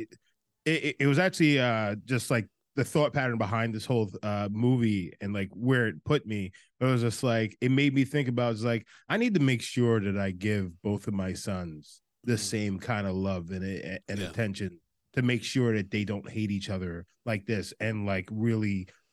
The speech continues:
Speaker 1: you know, promote and congratulate their differences
Speaker 2: Yeah.
Speaker 1: and, like, why they are so special in the things that they do.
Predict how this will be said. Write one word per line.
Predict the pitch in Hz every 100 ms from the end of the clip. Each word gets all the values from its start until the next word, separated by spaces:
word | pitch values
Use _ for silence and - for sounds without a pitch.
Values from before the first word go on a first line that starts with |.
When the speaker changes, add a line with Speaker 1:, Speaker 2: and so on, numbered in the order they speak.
| _
Speaker 1:
you | 120 113
know, | 98 92 85
promote | - 131 117 123 123 123 -
and | 110 107 98
congratulate | 123 98 110 117 104 110 104 98 -
their | 104
differences | 92 113 - 117 95 101 87 85 -
Speaker 2:
Yeah. | - _ 110
Speaker 1:
and, | 110
like, | 107 104 101
why | 98 113 117
they | 104 110 107
are | 104 107 101
so | 101 117
special | 98 - 107 95 117 95 87
in | 95
the | 90
things | - 104 95
that | 95 -
they | 92
do. | 82 87